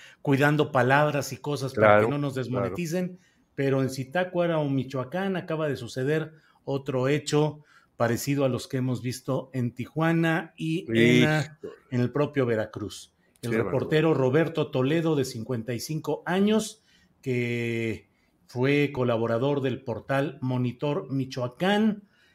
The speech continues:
Speaker 1: eh, pues, em, eh, fue, hoy sufrió esto precisamente. Eh, fue, eh, un,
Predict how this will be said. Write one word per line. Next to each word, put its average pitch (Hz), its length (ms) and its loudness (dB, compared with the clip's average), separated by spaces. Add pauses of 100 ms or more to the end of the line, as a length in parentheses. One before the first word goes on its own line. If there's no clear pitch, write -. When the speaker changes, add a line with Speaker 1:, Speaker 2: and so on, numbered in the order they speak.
(160)
Speaker 1:
eh, - 500 -6
pues, 113 320 -4
em, 101 480 0 (560)
eh, 113 200 -2
fue, 120 440 2
hoy 127 380 2
sufrió 117 640 0 (260)
esto - 540 -6
precisamente. 104 720 -4 (480)
Eh, 104 220 -2
fue, 110 560 0 (380)
eh, 98 720 -4 (120)
un, 104 500 0